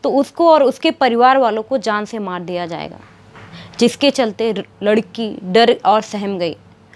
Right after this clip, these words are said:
और यह बात किसी को नहीं बताई। पीड़ित परिवार के अनुसार जब इस पूरे मामले को लेकर के दूसरे पक्ष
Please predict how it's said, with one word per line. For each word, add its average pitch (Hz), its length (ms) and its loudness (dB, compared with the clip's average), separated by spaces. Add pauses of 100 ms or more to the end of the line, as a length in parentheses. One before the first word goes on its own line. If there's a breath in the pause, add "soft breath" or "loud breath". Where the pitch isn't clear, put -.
(120)
और 233 120 4
यह 262 240 4
बात 262 300 -4
किसी 226 280 -8
को 208 160 -8
नहीं 185 180 -10
बताई। 156 340 -14 (220)
पीड़ित 440 360 4
परिवार 294 360 4
के 330 120 -4
अनुसार 294 500 -4
जब 254 280 -4
इस 320 140 -2
पूरे 311 300 2
मामले 269 440 6
को 285 140 2
लेकर 233 380 0
के 240 160 -4
दूसरे 247 460 2
पक्ष 180 360 -2